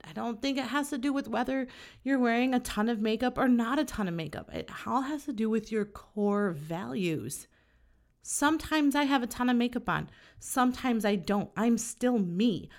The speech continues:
I love putting makeup on, but I also love not putting makeup on.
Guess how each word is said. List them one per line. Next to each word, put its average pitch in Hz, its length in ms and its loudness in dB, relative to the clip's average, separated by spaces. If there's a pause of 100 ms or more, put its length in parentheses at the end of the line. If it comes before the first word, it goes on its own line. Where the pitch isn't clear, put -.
(220)
I 311 160 4
love 226 800 2
putting 240 300 4
makeup 220 340 0
on, 143 260 -4 (560)
but 247 100 -8
I 233 60 -4
also 247 320 -2
love 208 320 2
not 165 380 -4
putting 123 300 -10
makeup - 340 -18
on. - 160 -18